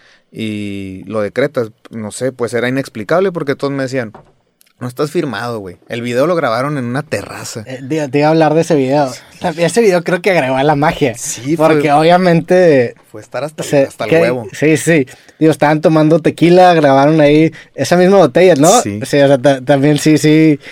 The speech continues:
Speaker 2: Vi, me acuerdo, me acuerdo de la forma de la botella y dije, "Ah, va a traer
Speaker 1: Exacto.
Speaker 2: esto". Esa misma botella está en una carne asada y dijeron, "Vamos a grabar el video aquí". Ese video, digo, si la canción llevaba un año, un año y cacho guardada, dijeron, "La vamos a sacar", se juntaron a grabar el video.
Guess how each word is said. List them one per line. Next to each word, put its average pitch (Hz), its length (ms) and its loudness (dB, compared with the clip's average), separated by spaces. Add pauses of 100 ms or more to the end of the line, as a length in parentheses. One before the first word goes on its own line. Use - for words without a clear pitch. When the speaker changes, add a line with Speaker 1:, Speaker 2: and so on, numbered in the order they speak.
(300)
Speaker 2:
Vi, 151 260 4
me 151 120 4
acuerdo, 156 420 4
me 143 120 2
acuerdo 139 220 4
de 170 60 6
la 160 120 4
forma 151 260 2
de 175 60 4
la 170 80 6
botella 147 240 2
y 156 40 4
dije, 135 160 2
"Ah, 131 100 2
va 127 100 2
a 127 60 -4
traer 139 220 0
Speaker 1:
Exacto. 127 440 -2
Speaker 2:
esto". - 80 -20 (420)
Esa 143 180 0
misma 185 220 2
botella 175 260 2
está 170 180 2
en 170 80 2
una 180 160 0
carne 175 200 0
asada 170 200 2
y 170 40 4
dijeron, 147 260 2
"Vamos 147 220 0
a 165 40 -4
grabar 143 220 0
el 147 40 0
video 143 160 0
aquí". 131 180 -6 (920)
Ese 165 240 2
video, 202 440 6
digo, 170 200 2
si 143 100 -2
la 160 100 2
canción 151 300 0
llevaba 180 340 6
un 170 220 0
año, 175 600 2
un 139 200 -2
año 160 160 2
y 156 40 -2
cacho 156 400 0
guardada, 139 600 2 (280)
dijeron, 139 360 0
"La 139 80 2
vamos 170 200 -2
a 165 40 -12
sacar", 165 360 -2
se 170 120 -14
juntaron 139 360 -6
a 175 60 -2
grabar 147 240 0
el 165 80 0
video. 156 400 0